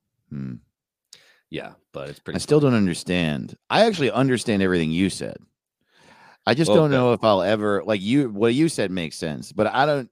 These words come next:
Speaker 1: still don't understand in the first place why Chelsea Handler all of a sudden, I guess, yeah, anyone, that's what it is, right? They're like, uh, they're just like a dog in the park, like, a bird flies by and they're like, "Oh, I remember birds."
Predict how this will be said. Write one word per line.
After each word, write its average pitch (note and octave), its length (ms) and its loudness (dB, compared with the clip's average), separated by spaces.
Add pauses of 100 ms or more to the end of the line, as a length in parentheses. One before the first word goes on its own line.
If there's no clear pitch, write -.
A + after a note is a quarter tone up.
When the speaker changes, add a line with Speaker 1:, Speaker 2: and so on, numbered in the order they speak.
Speaker 1:
still F#3 300 -2
don't C3 160 0
understand G#2 400 -4
in F#2 120 -2
the D#2+ 60 -6
first F#2 300 -4
place D2+ 300 -4
why E2 240 0
Chelsea D#2+ 400 -6
Handler D#2+ 340 -4
all D2+ 100 -2
of C#2+ 60 -6
a D2 60 -10
sudden, D2 400 -8 (320)
I A2 100 0
guess, C3 220 0
yeah, B2 160 4 (100)
anyone, G#2+ 500 -2 (520)
that's B2 120 -2
what B2 140 0
it F#2 80 0
is, C2+ 240 -6
right? D2+ 220 -8
They're E2+ 120 -6
like, E2 300 -8
uh, C#2+ 380 -8 (1900)
they're G#2 80 -6
just G2+ 120 -6
like G2+ 100 -6
a F2+ 60 -4
dog F2 340 -2
in E2 80 -4
the D#2 80 -4
park, D#2+ 500 -8
like, E2+ 140 -10
a E2+ 80 -6
bird E2 320 -6
flies D2+ 280 -8
by B1+ 200 -12
and C2 140 -12
they're C#2 80 -8
like, - 160 -12
"Oh, B1+ 420 -8
I B1+ 100 -10
remember B1+ 280 -12
birds." G#1 600 -18